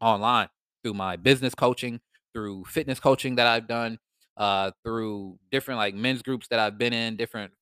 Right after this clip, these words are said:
fatherhood groups that I've been in. Uh, all of these areas are where, where guys are like, "Hey, I don't wanna just work myself to death. I don't wanna just hang my hat on,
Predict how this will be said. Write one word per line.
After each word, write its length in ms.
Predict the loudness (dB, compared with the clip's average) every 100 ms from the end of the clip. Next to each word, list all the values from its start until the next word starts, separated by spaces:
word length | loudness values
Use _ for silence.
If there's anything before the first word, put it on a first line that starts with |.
| -2
fatherhood 460 | 4 6 6 2
groups 220 | 0 -2 -2
that 100 | -2
I've 160 | -2
been 140 | -4 -4
in. 240 | -6 -8 _ _ _
Uh, 240 | 0 2 0 2
all 240 | 6 6
of 140 | 4 0
these 320 | -4 -4 -6 -2
areas 400 | 0 2 0 -2
are 140 | -4 -6
where, 360 | -6 -4 -4 -6
where 200 | -6 -4
guys 360 | 4 6 4
are 40 | 2
like, 220 | -4 -4
"Hey, 260 | 0 0 0 0
I 160 | 0
don't 360 | 0 -4 -6 -4
wanna 260 | -2 -2
just 220 | -2 -6 -2
work 240 | -2 -2
myself 420 | -2 -2 -4 -6
to 80 | -6
death. 200 | -4 -4 _ _ -2
I 100 | 0
don't 200 | 0 -2
wanna 220 | -4 -4
just 260 | -4 -6 -6
hang 280 | -6 -6 -2
my 180 | -2
hat 260 | 0 0 0 -4
on, 380 | -6 -6 -10